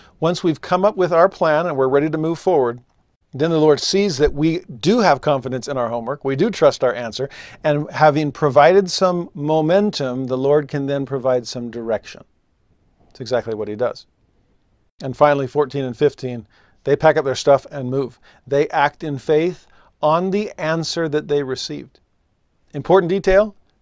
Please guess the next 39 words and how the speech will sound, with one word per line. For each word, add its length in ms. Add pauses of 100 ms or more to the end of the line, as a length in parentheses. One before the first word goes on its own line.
(160)
they 120
didn't 300
have 240
all 160
the 80
details. 460
They 80
didn't 240
have 180
all 100
the 140
information. 540
They 120
still 280
weren't 200
even 200
sure 280
if 160
it 60
was 160
gonna 180
work 240
on 140
the 80
Nephite's 580
end, 280
right? 280 (280)
This 180
is 100
the 120
roommate 320
staying 320
in 100
the 80
car 300
in 80
the 40
<laughs> 120
driveway. 400